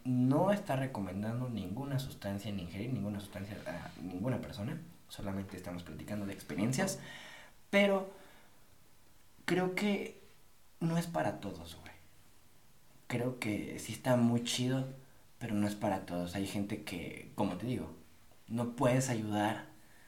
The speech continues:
a una persona que está fragmentada con una sustancia que te fragmenta. Para bien o para mal, cada, es que cada quien lo percibe.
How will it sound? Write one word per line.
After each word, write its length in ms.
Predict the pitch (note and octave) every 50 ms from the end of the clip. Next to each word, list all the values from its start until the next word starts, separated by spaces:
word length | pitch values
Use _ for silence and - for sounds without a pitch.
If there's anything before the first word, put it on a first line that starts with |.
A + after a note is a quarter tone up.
| - - - - - - -
a 60 | G#2+
una 160 | A2 A2+ G#2 G#2
persona 400 | G#2 G2+ G2+ - G#2+ G#2 G#2 G#2
que 80 | G2+ G2
está 220 | - - - G#2
fragmentada 840 | G#2 - A2+ G#2+ - G2+ G2 F#2+ F#2+ F#2 - A2+ A2 G2+ E2 E2 E2+ E2+ F2 - - - - - -
con 180 | - F#2 F#2 G2
una 140 | G2+ G2+ G2
sustancia 520 | - - F2+ F2 - G2 F#2 F2+ F#2+ F2 -
que 80 | A2
te 200 | - - D3 G#2+
fragmenta. 920 | G2+ - - A2+ F#2+ F2+ F2+ F#2 G2+ G#2 G#2 F#2+ F2+ F2 F2 - E2 D#2+ - - - - - - - - - - - - - - - - - - - -
Para 200 | C3 C3+ C#3 C#3
bien 160 | D3+ E3+ G3+
o 80 | G3 -
para 180 | D#3 - G#2+
mal, 280 | G#2+ A#2 C#3 C#3+ C#3 C#3
cada, 180 | D#3 D#3+ E3
es 100 | E3 -
que 80 | - D#3
cada 180 | D3+ D#3+ D#3+ D#3
quien 120 | D3+ D3
lo 100 | D3 C#3
percibe. 500 | C#3 A2 G#2+ - - C#3+ C3+ A#2 F2+ -